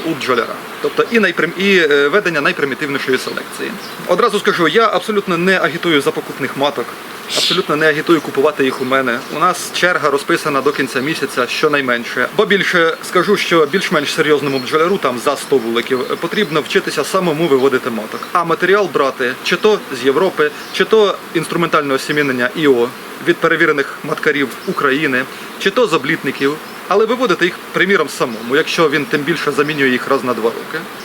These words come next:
І от від таких Ш О маток чи, е, з облітників він буде виводити собі маток на пасіку, тобто Ф один,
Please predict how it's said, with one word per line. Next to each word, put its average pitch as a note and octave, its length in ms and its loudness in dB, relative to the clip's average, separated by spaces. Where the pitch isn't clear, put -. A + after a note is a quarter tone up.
І B3+ 60 4
от A#3+ 120 4
від A3 100 2
таких G#3 520 -2
Ш - 180 2
О G#3 140 2
маток F3 280 0
чи, E3 200 2
е, D#3 60 0
з C3+ 60 0
облітників F#3 460 -2
він F3+ 100 2
буде E3+ 180 2
виводити D#3 400 2
собі D#3 280 2
маток C#3+ 320 0
на D3 180 0
пасіку, - 520 -6
тобто C3 280 -2
Ф E3+ 220 -2
один, A#2 300 -4